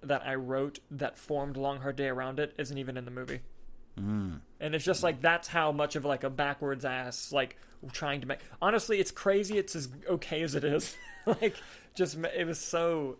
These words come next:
Speaker 2: It,
Speaker 1: insane.
Speaker 2: it, it was a lot of fun. It
Speaker 1: And
Speaker 2: really,
Speaker 1: I know,
Speaker 2: really
Speaker 1: I will
Speaker 2: was.
Speaker 1: say, though, shooting it after the first year, <laughs> like, when we started redoing it,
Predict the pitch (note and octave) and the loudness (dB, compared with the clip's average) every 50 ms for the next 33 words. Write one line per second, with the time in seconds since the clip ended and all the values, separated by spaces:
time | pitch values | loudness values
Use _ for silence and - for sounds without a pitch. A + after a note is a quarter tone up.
0 | - - D3+ C#3 C#3 D3 C#3 C3+ - D3 E3 F#3+ G3+ C3 - G3 G#3+ A#3 G#3+ D#3+ | -10 -6 -2 0 2 2 2 0 2 4 4 4 4 4 4 2 4 4 2 2
1 | D3+ C3 B2 A#2 A2+ A2+ A2+ A2+ A2+ - - E3 E3 A#2 E2+ E2 E2 - - G#2+ | 2 2 4 6 8 8 8 6 4 2 0 0 0 0 0 -4 -4 -2 0 2
2 | G#2 G2+ G#2 G#2+ A2 - - A2 A#2+ A#2 A2+ - - - G3+ G3 G3+ G#3+ G#3+ G#3 | 4 4 4 6 8 8 8 10 8 8 8 8 8 8 8 8 8 6 6 6
3 | B3+ B3+ A3 E3+ D#3+ C#3 C3 C3 - - - D3+ - - - G#3 A3+ A3+ A3+ G3 | 4 4 6 6 6 4 4 0 -4 -10 -10 -8 -6 -4 -2 -2 -2 0 0 2
4 | F3+ E3+ D#3+ - - - - - D#3+ F3 F#3+ - - F#3 E3+ D#3 - - G3 G3 | 2 2 2 0 -6 -20 -6 0 2 2 2 4 4 4 4 2 2 2 4 4
5 | G3 F#3+ - - - D3+ D3 C3+ C3 C#3 C#3 - - - - - - - E3+ E3+ | 4 4 0 -2 -4 -2 0 2 2 2 0 -2 -6 -12 -12 -14 -12 0 4 4
6 | E3 D3+ - C#3+ E3 E3 D#3+ D#3 D3+ - F#3 E3+ E3 D#3 D#3+ E3+ E3 D3+ D#3 D3 | 4 4 4 -2 -4 -2 -2 -2 0 2 4 4 4 4 2 0 0 0 0 0
7 | C3+ C3+ C3+ C3+ - | 0 0 -2 -4 -6